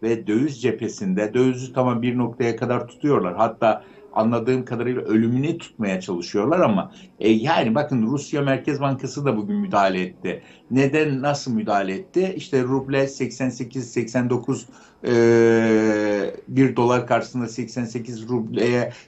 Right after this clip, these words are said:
kadar çıktı. Adamlar çok rahat müdahale etti. Çünkü kasasında altı yüz kırk milyar dolar var. E, ya Allah aşkına Kavcıoğlu açıklasın.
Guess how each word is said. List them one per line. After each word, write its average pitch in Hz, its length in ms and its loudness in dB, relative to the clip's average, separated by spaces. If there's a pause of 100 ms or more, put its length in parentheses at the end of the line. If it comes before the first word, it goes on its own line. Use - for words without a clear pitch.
kadar 107 340 2
çıktı. - 440 -4 (320)
Adamlar 143 460 0
çok - 300 -2
rahat 135 220 0
müdahale 139 420 0
etti. 107 300 -8
Çünkü - 280 -10
kasasında 113 680 -4
altı 147 460 2
yüz 170 340 -2
kırk 202 460 2
milyar 160 680 2
dolar 139 340 0
var. 87 220 -8 (420)
E, 160 40 -10 (500)
ya 185 140 -2
Allah 220 340 0
aşkına 127 440 0
Kavcıoğlu 170 540 2
açıklasın. 135 640 -6